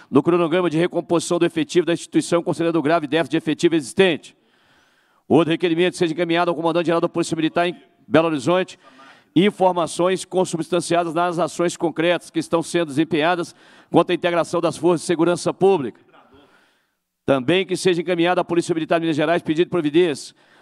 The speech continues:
pa-, para o comandante-geral da Polícia Militar, como presidente do Conselho de Administração, que envie esforço no sentido de cobrar do secretário estadual de Fazenda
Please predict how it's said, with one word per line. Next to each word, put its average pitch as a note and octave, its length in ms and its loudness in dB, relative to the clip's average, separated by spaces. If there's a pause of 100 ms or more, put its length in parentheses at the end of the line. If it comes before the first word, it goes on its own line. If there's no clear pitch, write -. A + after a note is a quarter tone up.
(160)
pa-, C3 280 2 (400)
para E3 180 4
o E3+ 60 -4
comandante-geral E3+ 680 -2
da E3+ 60 0
Polícia E3+ 340 -2
Militar, E3 380 0
como D#3 200 -4
presidente E3+ 380 -2
do E3 80 -4
Conselho E3+ 300 -2
de D#3+ 60 0
Administração, D#3+ 720 -2 (520)
que D#3+ 160 8
envie E3+ 300 0 (100)
esforço F3+ 500 -2
no E3 40 -8
sentido E3+ 320 -4
de F3 80 -4
cobrar F3 380 0
do D#3+ 80 -8
secretário E3+ 420 -2
estadual E3+ 340 0
de - 60 -6
Fazenda C#3 640 -2